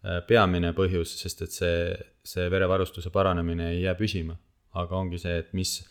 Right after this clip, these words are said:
mis, äh, muud efektid selle protsessi käigus, äh, kehale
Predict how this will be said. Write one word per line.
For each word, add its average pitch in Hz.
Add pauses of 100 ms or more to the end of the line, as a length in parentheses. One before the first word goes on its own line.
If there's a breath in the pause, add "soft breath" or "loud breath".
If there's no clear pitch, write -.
(340 soft breath)
mis, 98 (140)
äh, 87
muud 101
efektid 90 (340)
selle 90
protsessi 90
käigus, 87 (180)
äh, 85
kehale 85